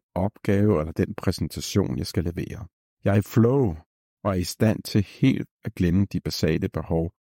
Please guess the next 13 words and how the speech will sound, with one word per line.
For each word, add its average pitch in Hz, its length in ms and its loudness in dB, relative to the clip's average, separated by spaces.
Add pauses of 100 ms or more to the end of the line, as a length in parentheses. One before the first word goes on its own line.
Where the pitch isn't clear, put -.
(220)
som 87 180 -4
at - 120 -8
drikke 80 240 -8
og - 60 -12
spise. - 420 -12 (800)
Når 98 120 0
jeg 101 100 4
er 104 40 0 (180)
uden 190 260 4
for - 100 -2
min 78 160 -4
comfort 69 480 -8
zone, 55 300 -8